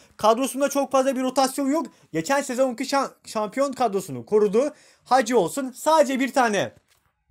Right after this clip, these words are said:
bir tane forvet aldı. Onun da hemen notlarımla ismini aldım. Sakala, Ostende'den aldı arkadaşlar. Geçen sezon otuz iki maçta on altı tane gol atmış. Ya ilk maçta forvetle oynadı. Muhtemelen bu maçta da o oynar.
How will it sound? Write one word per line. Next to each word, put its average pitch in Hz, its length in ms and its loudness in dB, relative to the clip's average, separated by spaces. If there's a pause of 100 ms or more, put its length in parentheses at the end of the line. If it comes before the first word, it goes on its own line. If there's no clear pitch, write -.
(680)
bir 240 160 -2
tane 220 240 0
forvet 240 360 6
aldı. 240 260 4
Onun 247 260 0
da 233 40 4
hemen 214 300 2
notlarımla 208 480 -2
ismini 220 300 -4
aldım. 233 340 2 (120)
Sakala, 294 540 4
Ostende'den 202 600 2
aldı 147 220 0
arkadaşlar. 170 540 0 (260)
Geçen 285 300 0
sezon 277 320 -2
otuz 214 340 -6
iki 294 160 -2
maçta 254 380 2
on 294 220 -2
altı 196 240 0
tane 175 200 0
gol 220 160 0
atmış. 208 340 2 (260)
Ya 220 80 -2
ilk 302 180 -2
maçta 254 280 2
forvetle 247 420 4
oynadı. 220 340 4
Muhtemelen 240 540 0
bu 226 60 -4
maçta 202 280 -4
da 247 140 -2
o 233 240 4
oynar. 202 280 0